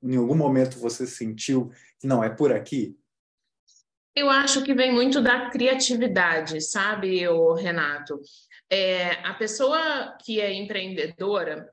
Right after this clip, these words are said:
Speaker 2: ela tem que ser criativa e ela também tem que ter uma escuta ativa muito boa. O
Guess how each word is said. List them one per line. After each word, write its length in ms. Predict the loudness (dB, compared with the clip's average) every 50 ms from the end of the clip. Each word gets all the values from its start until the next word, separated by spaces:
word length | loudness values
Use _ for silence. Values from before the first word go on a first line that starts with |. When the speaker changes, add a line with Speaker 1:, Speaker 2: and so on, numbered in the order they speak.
| _ -10
Speaker 2:
ela 220 | -8 -6 -6 -6
tem 180 | -6 -6 -6 -8
que 100 | -8 -10
ser 460 | -6 -6 -6 -6 -6 -10 -16 -18 -12
criativa 920 | -6 -2 -2 0 -2 -2 -4 -6 -6 -6 -6 -6 -4 -2 -2 -2 -4 -8 -14 -20 _ _ _ _ _ _ -4
e 80 | -2
ela 140 | -2 -2 -2
também 340 | -4 -6 -6 -6 -6 -6 -6
tem 240 | -8 -8 -8 -8 -6
que 40 | -6
ter 80 | -6 -4
uma 180 | -4 -4 -6
escuta 560 | -6 -6 -8 -10 -12 -10 -8 -8 -6 -6 -6
ativa 580 | -6 -6 -6 -6 -6 -6 -6 -6 -6 -4 -2 -2
muito 480 | 0 0 0 0 -2 -2 -4 -6 -8 -6
boa. 480 | -2 -2 -2 -2 -2 -6 -8 -12 -12
O 60 | -14